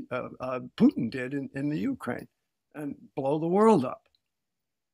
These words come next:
And here, I think, is where Greek tragedy helps us understand Xi. He cannot do that because he's a,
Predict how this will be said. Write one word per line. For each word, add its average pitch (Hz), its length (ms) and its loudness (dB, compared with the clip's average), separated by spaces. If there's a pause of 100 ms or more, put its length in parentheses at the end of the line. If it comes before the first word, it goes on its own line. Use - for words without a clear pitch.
And 139 160 -4
here, 165 600 8
I 143 100 -4
think, 135 260 -6
is 127 140 -4
where 123 440 -4 (220)
Greek 127 280 -18
tragedy 123 560 -6
helps 123 280 -2
us 123 200 -10
understand 123 680 0
Xi. - 340 -6 (600)
He 175 220 -4
cannot 139 600 -2 (200)
do 208 160 2
that 131 340 2
because 127 300 -6
he's 131 240 -2
a, 120 160 -6